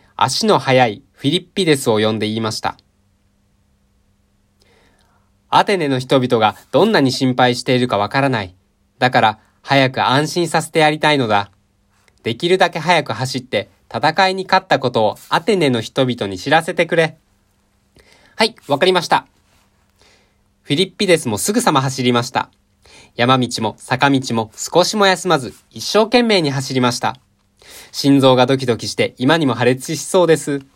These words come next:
それでも休もうとはせず、ただ走り続けました。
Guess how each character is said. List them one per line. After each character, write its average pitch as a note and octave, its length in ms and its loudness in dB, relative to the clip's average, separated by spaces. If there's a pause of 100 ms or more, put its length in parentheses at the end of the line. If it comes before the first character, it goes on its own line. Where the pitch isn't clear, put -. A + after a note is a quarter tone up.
(840)
そ - 200 0
れ D#3 100 6
で D3+ 80 2
も D3 140 0
休 C3+ 240 0
も F3+ 100 4
う F3 40 0
と E3+ 100 2
は C#3+ 100 4
せ E3 120 -2
ず、 D3+ 200 -8 (160)
た C3+ 140 0
だ A#2 100 2
走 B2+ 260 -6
り D3+ 120 -6
続 D#3 240 -10
け F3 80 -2
ま F3 120 -2
し E3 60 -8
た。 - 180 -2